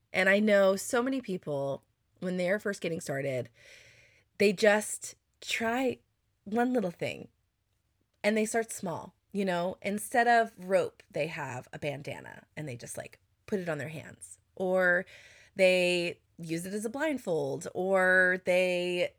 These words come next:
you know, I mean, like, so many, there's so many different things that they could try. Um, and you can do it in a non,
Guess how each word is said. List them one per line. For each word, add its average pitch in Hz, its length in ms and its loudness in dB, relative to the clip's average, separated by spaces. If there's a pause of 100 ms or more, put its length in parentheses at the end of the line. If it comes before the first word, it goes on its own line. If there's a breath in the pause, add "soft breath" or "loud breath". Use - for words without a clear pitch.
(100)
you 285 160 -6
know, 190 360 -2
I 233 60 -2
mean, 262 180 0
like, 269 200 -2
so 254 340 0
many, 233 220 -2
there's 196 160 -6
so 226 80 -6
many 185 120 -6
different 147 240 -6
things 85 180 -14
that - 100 -20
they - 100 -14
could - 120 -18
try. - 260 -14 (500 loud breath)
Um, 165 540 -2 (1600)
and 185 400 -2
you 190 80 -6
can 208 140 0
do 190 140 2
it 196 100 4
in 185 160 -2
a 175 80 -2
non, 170 600 -2